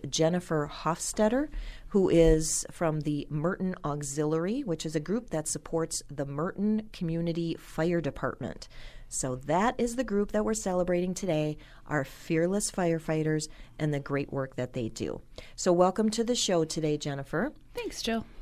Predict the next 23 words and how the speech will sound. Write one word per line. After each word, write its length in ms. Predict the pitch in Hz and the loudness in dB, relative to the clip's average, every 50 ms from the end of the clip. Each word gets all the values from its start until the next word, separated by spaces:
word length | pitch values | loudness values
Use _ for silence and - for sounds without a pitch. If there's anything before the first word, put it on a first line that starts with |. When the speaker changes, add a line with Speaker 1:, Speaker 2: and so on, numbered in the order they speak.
| - | 0
Speaker 1:
You're 200 | - 214 214 196 | 6 8 8 8
welcome. 640 | 180 175 180 170 160 151 151 - 190 185 208 233 233 - | 8 6 4 4 4 4 2 2 2 2 2 2 0 -2
So 400 | - - - 240 220 214 208 208 - - - - - - - | -2 0 4 6 8 6 6 4 -2 -16 -16 -16 -16 -10 -6
why 160 | 196 214 240 | -6 -4 -4
don't 180 | 302 294 - | -4 -2 -2
you 60 | - 233 | -2 0
start 360 | - - - 208 196 190 185 | 2 2 4 4 4 4 4
out 220 | 180 175 175 175 | 4 4 2 4
by 140 | - 170 160 | 2 2 2
telling 360 | 160 - - 185 180 175 165 | 2 -2 -4 -2 -2 0 0
us 160 | 160 156 - | 0 -2 -2
about 420 | 160 143 151 147 143 143 143 143 - | -4 -2 -2 -2 -2 -2 -4 -4 -4
the 60 | 151 | -6
Merton 300 | 143 139 131 120 - 135 | -6 -4 -6 -6 -6 -6
Auxiliary, 540 | 127 127 127 131 - - 123 107 107 95 - | -6 -4 -6 -6 -6 -4 -4 -4 -6 -6 -8
who 240 | - - - 254 233 | -8 -6 -4 -2 0
they 160 | 220 202 185 | 0 0 0
are, 260 | 170 160 165 160 160 | 0 0 0 -2 -2
how 160 | 156 165 160 | -2 -2 -4
they 140 | 160 156 151 | -2 -2 -4
came 260 | 151 - 165 143 135 | -6 -6 -8 -8 -8
to 140 | 123 - 127 | -8 -10 -8
be? 240 | - 92 - - | -8 -8 -8 -8